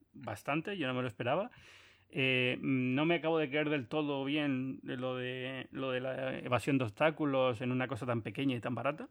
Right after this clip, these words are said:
Vamos a ver cómo funciona. Pero sobre todo con la idea de que me gustaría tener uno y usarlo,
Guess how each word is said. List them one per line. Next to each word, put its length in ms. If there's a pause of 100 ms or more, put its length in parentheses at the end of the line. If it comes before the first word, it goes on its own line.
(200)
Vamos 220
a 40
ver 100
cómo 160
funciona. 500 (640)
Pero 520
sobre 240
todo 120
con 80
la 80
idea 80
de 80
que 80
me 80
gustaría 400
tener 240
uno 200
y 100
usarlo, 460